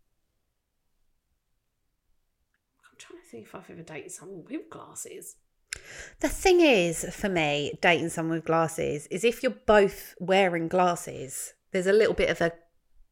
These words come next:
Speaker 2: clash of glasses going on.
Speaker 1: Oh,
Speaker 2: Like when you,
Speaker 1: no.
Speaker 2: like, kiss or hug or whatever,
Speaker 1: Ching.
Speaker 2: gets in the
Speaker 1: Yeah.
Speaker 2: way. It gets in the way just one
Speaker 1: So you have
Speaker 2: person.
Speaker 1: to just take it in turns. Who wants to see? <laughs>
Speaker 2: You have to, like, turn your head, like,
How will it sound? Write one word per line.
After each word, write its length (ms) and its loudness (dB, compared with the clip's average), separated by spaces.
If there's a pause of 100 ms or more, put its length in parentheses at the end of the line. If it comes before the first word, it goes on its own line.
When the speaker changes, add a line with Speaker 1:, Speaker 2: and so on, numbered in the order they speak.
(320)
Speaker 2:
clash 420 0
of 340 -4
glasses 440 -2
going 260 -6
on. 260 -10
Speaker 1:
Oh, 300 -2
Speaker 2:
Like 180 6
when 180 4
you, 60 2
Speaker 1:
no. 80 6
Speaker 2:
like, 280 2
kiss 360 -2
or 360 -2 (180)
hug 320 0
or 80 2
whatever, 400 2
Speaker 1:
Ching. 300 -2 (160)
Speaker 2:
gets 180 0
in 60 -4
the 60 -2
Speaker 1:
Yeah. 60 0
Speaker 2:
way. 360 2 (1400)
It 100 -4
gets 240 2
in 40 -2
the 60 -2
way 160 2
just 160 -4
one 200 -4
Speaker 1:
So 100 -4
you 80 0
have 100 -4
Speaker 2:
person. 140 -10
Speaker 1:
to 60 -4
just 120 -10
take 200 -6
it 60 -4
in 80 -8
turns. 320 -6
Who 160 -4
wants 280 -10
to 80 -10
see? 420 -4 (160)
<laughs> 60 -14 (380)
Speaker 2:
You 40 4
have 80 2
to, 80 0
like, 160 6
turn 360 2
your 120 -2
head, 440 0
like, 840 0